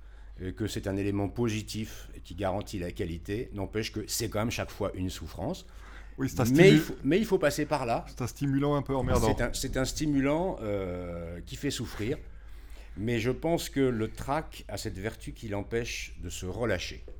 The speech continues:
Speaker 1: et qui force la concentration. À cet égard, le, le théâtre pur, là, on, on ne parle plus de l'opérette. J'ai eu la chance de, de, de jouer, euh, un, un rôle, bah, c'était pas le premier rôle, hein,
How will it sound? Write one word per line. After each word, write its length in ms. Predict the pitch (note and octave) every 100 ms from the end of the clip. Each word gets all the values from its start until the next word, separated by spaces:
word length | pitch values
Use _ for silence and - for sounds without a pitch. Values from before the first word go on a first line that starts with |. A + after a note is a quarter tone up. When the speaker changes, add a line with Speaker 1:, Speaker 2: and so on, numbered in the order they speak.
| - - - - -
Speaker 1:
et 60 | F2
qui 140 | -
force 260 | - G#2+ -
la 80 | F2+
concentration. 760 | G#2+ G2 G#2 F#2 E2+ - B1+ - - - - - - - - - - - - - - - - - - - -
À 80 | F2+
cet 200 | - -
égard, 400 | F#2+ C#3 E3+ D3
le, 260 | G2+ F#2+ -
le 180 | G2+ G2
théâtre 380 | - B2 A2 - -
pur, 220 | F3+ D3
là, 120 | A#2+
on, 140 | G2+ - A2+ -
on 100 | F#2+
ne 100 | G2+
parle 240 | G#2 G#2
plus 200 | - A2
de 160 | F#2 D#2+
l'opérette. 560 | E2 E2 G2 C3 D#3 - -
J'ai 120 | F#2
eu 100 | F#2+
la 120 | F#2
chance 520 | F2 - F3 D3 - -
de, 260 | E2 D#2 C#2 -
de, 300 | D2 C#2 D#2
de 60 |
jouer, 420 | D2+ F#2+ G2+ G2 - - - - - - - -
euh, 200 | D2 C#2 B1+ B1+ A#1 A1+ - B1 - - - - E2+
un, 40 |
un 20 |
rôle, 320 | C#2 D#2+ E2 - -
bah, 80 | - -
c'était 180 | -
pas 240 | - B1+ A1+
le 100 | A#1
premier 360 | - - C2 F2
rôle, 300 | C3 D3
hein, 80 | D#2